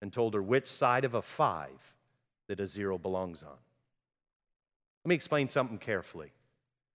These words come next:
We may not have a story in our life that's as newsworthy as that.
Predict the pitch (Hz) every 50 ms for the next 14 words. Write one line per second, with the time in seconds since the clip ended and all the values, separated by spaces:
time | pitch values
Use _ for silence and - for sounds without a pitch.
0 | _ _ - 113 127 196 247 220 180 170 160 151 147 139 143 143 110 - - 120
1 | 120 107 90 76 80 85 85 - - - - 110 104 101 - - - - 156 147
2 | 139 143 143 135 131 131 123 120 113 110 107 101 92 - - - 101 - - 113
3 | 98 87 98 101 110 127 135 127 104 107 117 117 107 101 107 101 98 90 87 -
4 | - 92 85 76 69 65 - - -